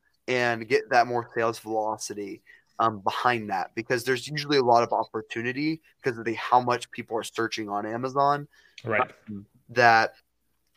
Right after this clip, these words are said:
Speaker 1: it gets, ki-, it's a lot better. And now that C P Cs have dropped, um, back from Janu-, uh, from Q four, that there's a lot more opportunity. You can be a lot more profitable on your advertising on Amazon, at least.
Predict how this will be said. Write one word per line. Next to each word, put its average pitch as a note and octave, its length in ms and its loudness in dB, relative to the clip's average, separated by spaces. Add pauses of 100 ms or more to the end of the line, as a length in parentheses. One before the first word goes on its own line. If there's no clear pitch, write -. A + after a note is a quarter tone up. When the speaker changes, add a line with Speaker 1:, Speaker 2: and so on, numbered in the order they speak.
(140)
Speaker 1:
it B2+ 100 -2
gets, C3 180 0
ki-, - 140 -4
it's C#3 160 0
a B2+ 60 6
lot A2+ 260 4
better. G2+ 340 -6 (300)
And C#3 140 4
now C#3+ 180 10
that E3+ 160 6
C D#3+ 160 -2
P D3 160 -10
Cs C3 400 -2
have A#2+ 260 -2
dropped, A#2 680 4 (140)
um, A2+ 320 2
back A#2+ 320 4
from A2+ 180 -8
Janu-, A#2 340 -6
uh, A#2 180 0
from G#2+ 200 -8
Q A#2+ 220 -8
four, B2+ 460 -2 (380)
that B2 320 6
there's C3+ 160 2
a C3 60 2
lot B2+ 180 6
more B2 140 2
opportunity. B2+ 640 -4
You D3+ 140 -4
can C3 120 -12
be B2+ 120 -2
a B2 60 2
lot B2 180 4
more A#2 100 -2
profitable A2+ 580 0
on A2+ 160 -4
your G#2+ 140 -6
advertising C3 800 -4 (280)
on A#2 220 2
Amazon, B2+ 500 0
at - 120 -8
least. F3 440 -6